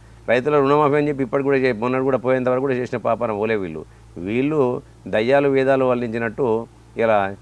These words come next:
చిలక పలుకులు పలుకుతుంది. ఇవాళ వీళ్ళని ప్రజలు నమ్మలేదు కాబట్టి చీదర-, చీ-, చీత్కరించిండ్రు, చీదర కొట్టిండ్రు, బయటికి పంపిణీ ఇవాళ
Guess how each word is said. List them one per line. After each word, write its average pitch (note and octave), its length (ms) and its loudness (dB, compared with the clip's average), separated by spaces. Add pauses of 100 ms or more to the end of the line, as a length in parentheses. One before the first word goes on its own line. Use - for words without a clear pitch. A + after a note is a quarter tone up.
(220)
చిలక A#2 160 -2
పలుకులు A#2+ 340 -4
పలుకుతుంది. G#2 400 -4
ఇవాళ A2 240 -2 (320)
వీళ్ళని A#2 220 -2
ప్రజలు G2+ 400 -2
నమ్మలేదు A#2+ 500 2
కాబట్టి C3 480 0 (140)
చీదర-, C3+ 280 2 (100)
చీ-, A#2+ 320 -2
చీత్కరించిండ్రు, C3+ 640 -2 (120)
చీదర B2+ 180 0
కొట్టిండ్రు, B2+ 460 -4 (280)
బయటికి D3+ 300 4
పంపిణీ C3+ 280 0
ఇవాళ F2+ 240 2